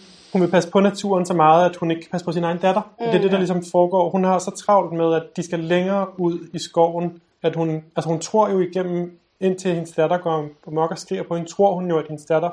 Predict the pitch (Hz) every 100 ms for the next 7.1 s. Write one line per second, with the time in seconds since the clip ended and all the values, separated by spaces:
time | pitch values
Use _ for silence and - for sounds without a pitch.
0 | - 175 156 - 160 156 165 170 170 _
1 | _ _ _ - 156 151 - - 165 156
2 | 151 151 170 170 180 170 - 160 156 165
3 | 170 147 - - 175 165 185 175 175 180
4 | 175 175 _ _ _ _ _ 175 170 170
5 | 160 165 147 160 175 175 - 190 185 175
6 | 165 160 165 - 175 156 - 156 160 160